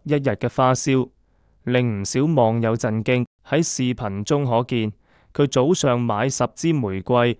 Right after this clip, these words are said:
就已經花咗兩百，其後準備進口水果、花膠、咖啡作為早餐。呢頓健康養生早餐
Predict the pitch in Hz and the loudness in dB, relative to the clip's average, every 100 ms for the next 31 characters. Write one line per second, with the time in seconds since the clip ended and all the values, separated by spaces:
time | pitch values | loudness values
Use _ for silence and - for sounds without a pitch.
0 | _ - 113 110 120 147 143 - 143 135 | _ -4 -4 -2 -4 -2 -4 -2 0 0
1 | 120 120 139 101 110 117 113 - _ _ | 0 0 0 -2 -2 0 0 -2 _ _
2 | _ _ _ _ - 104 110 127 120 117 | _ _ _ _ -6 -4 -2 0 0 0
3 | 147 156 123 110 127 123 120 139 127 139 | 0 0 0 0 -4 0 0 0 0 0
4 | 131 117 131 - _ _ _ - 135 131 | 2 4 4 2 _ _ _ -2 0 2
5 | 127 135 131 - _ _ _ _ 139 131 | 2 2 2 0 _ _ _ _ 0 0
6 | 135 156 156 147 143 120 101 90 110 127 | 2 0 0 0 0 0 -2 -6 -4 -2
7 | 147 135 131 - _ _ _ _ - 139 | 2 2 2 -6 _ _ _ _ 0 0
8 | 131 113 107 117 117 143 139 120 104 120 | 2 0 -2 -4 -2 0 0 0 -2 -2
9 | - 147 139 104 123 - 139 139 | -2 -2 -2 -2 -2 0 2 0